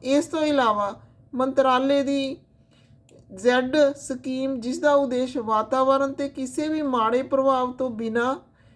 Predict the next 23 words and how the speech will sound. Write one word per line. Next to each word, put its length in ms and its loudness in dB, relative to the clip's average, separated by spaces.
ਨਿਰਮਾਣ 600 4
ਨੂੰ 140 2
ਉਤਸ਼ਾਹਿਤ 600 -4
ਕਰਨਾ 380 -4
ਹੈ, 40 -2
ਇਸ 540 -4
ਨੂੰ 480 0
ਔਰਤਾਂ 560 0
ਦੀ 200 -4
ਅਗਵਾਈ 440 0
ਵਾਲੇ 440 0
ਐਮ 240 -2
ਐਸ 300 -2
ਐਮ 260 -2
ਈਜ਼ 200 -2
ਲਈ 540 -2
ਪੂਰੀ 280 2
ਤਰ੍ਹਾਂ 300 2
ਮੁਫਤ 420 -2
ਕਰ 340 2
ਦਿੱਤਾ 540 -2
ਗਿਆ 240 2
ਹੈ। 220 -2